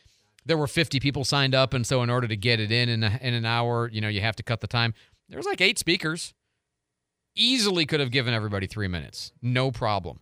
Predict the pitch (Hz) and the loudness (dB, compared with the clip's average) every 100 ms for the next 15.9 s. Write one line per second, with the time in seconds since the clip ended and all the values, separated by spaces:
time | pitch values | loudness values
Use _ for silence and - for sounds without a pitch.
0 | _ _ _ 170 202 202 220 170 180 180 | _ _ _ 2 4 4 4 2 2 0
1 | 170 175 151 - _ - 135 110 127 143 | 0 0 -6 -8 _ -2 -2 2 0 0
2 | 117 113 123 113 107 113 107 95 180 185 | -2 0 2 0 0 -2 -2 -6 -2 0
3 | 120 110 - - _ - 104 127 117 - | 2 0 -4 -14 _ -14 -2 0 0 0
4 | 120 113 143 120 113 110 107 139 123 113 | 2 2 0 0 0 0 0 0 0 0
5 | 120 107 - - - - - 147 156 151 | 0 0 -4 -8 -10 -12 -6 -4 -2 -2
6 | 160 165 - 143 147 - 143 120 143 143 | -4 -6 -8 -4 -4 -4 -6 -2 0 0
7 | 147 135 117 117 147 143 139 120 - 123 | -2 -2 0 2 0 -2 -2 -2 -2 0
8 | 113 - _ - 180 190 165 165 - 127 | 0 -4 _ -4 0 2 2 0 -2 -2
9 | 127 120 120 - - - 120 143 147 123 | 0 2 0 -2 -14 -6 0 2 4 4
10 | 117 113 107 - 127 147 151 135 123 - | 4 2 -4 -6 -2 0 2 0 0 -2
11 | 120 110 107 104 92 - 160 147 143 127 | -2 0 0 -2 -6 0 2 4 2 -2
12 | - - - 123 120 113 107 - 143 127 | -8 -20 -4 0 2 2 0 0 0 2
13 | 104 139 175 143 104 90 160 160 147 262 | 0 0 0 2 0 -2 -4 -2 -2 0
14 | 254 294 - 123 120 135 165 139 190 175 | -2 -4 -4 -2 2 2 2 0 0 0
15 | 139 247 269 - 202 156 147 - | 2 0 2 0 2 2 0 -2